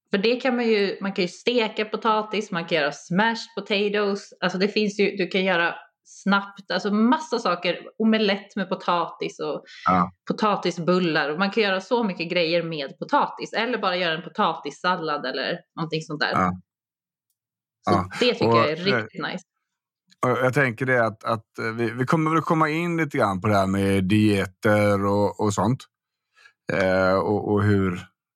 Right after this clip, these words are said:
Speaker 2: hur, hur människor brukar tänka och sådär om det nu. Och, ehm, just när det gäller kolhydrater och sånt så, så finns det väl också i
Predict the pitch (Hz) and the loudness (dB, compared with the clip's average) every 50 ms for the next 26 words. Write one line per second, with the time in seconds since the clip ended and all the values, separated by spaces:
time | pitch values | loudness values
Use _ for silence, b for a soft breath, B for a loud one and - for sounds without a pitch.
0 | _ _ - 104 104 101 - - 101 101 101 98 95 92 - - 101 95 95 95 | _ _ 0 2 4 4 4 2 4 4 4 4 4 2 0 0 2 2 2 0
1 | 95 - 117 120 - - 101 98 _ _ _ _ _ - - 110 104 92 92 - | 2 0 2 2 2 0 -2 -6 _ _ _ _ _ -4 -2 0 0 0 0 0
2 | 104 104 107 110 107 - 131 120 107 101 101 101 104 104 101 95 95 95 92 90 | 2 2 2 0 0 0 2 2 2 2 0 -2 -2 -2 -2 -2 -2 -4 -4 -4
3 | 92 95 95 90 92 B B B B B B B B B B _ _ - - 64 | -4 -4 -4 -6 -8 B B B B B B B B B B _ _ -4 -2 0
4 | 64 64 64 - - - - - - _ _ _ _ _ _ _ _ _ _ _ | 0 0 -2 -2 -4 -6 -8 -8 -12 _ _ _ _ _ _ _ _ _ _ _
5 | _ _ _ - - 117 101 101 - - 110 110 117 117 110 110 107 104 101 - | _ _ _ -4 -2 -2 -2 -2 -2 -2 0 2 4 4 4 2 0 -2 -2 -2
6 | 120 117 113 110 101 104 104 107 107 104 101 95 131 120 113 120 120 95 87 87 | 0 2 2 2 2 0 2 2 2 2 0 -2 -2 -2 0 0 -2 -2 -4 -8
7 | - - 104 98 - - 113 98 - 123 113 104 95 - 131 127 127 127 110 - | -8 -10 -8 -8 -6 -6 -4 0 0 0 0 0 0 0 0 2 2 2 0 -2
8 | - 127 120 117 117 113 113 113 113 110 | -2 0 2 2 2 2 2 2 2 0